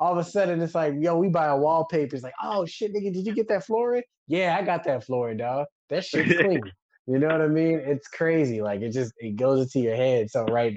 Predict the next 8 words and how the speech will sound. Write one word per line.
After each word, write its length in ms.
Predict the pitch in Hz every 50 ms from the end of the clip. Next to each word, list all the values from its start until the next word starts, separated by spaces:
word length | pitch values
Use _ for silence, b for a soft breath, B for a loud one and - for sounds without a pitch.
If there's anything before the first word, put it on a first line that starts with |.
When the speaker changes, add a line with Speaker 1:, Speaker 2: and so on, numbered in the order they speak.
| - -
Speaker 1:
it's 160 | 127 117 113
actually 360 | 139 156 190 202 - - 147
been 200 | 120 131 127 123
one 140 | 123 127 127
of 80 | 117
the 80 | 113 110
best, 560 | 98 92 120 123 127 127 - - _ _ _ _ _ _ _ _ _ _ -
um, 560 | 113 113 107 95 90 87 85 90 85 90 92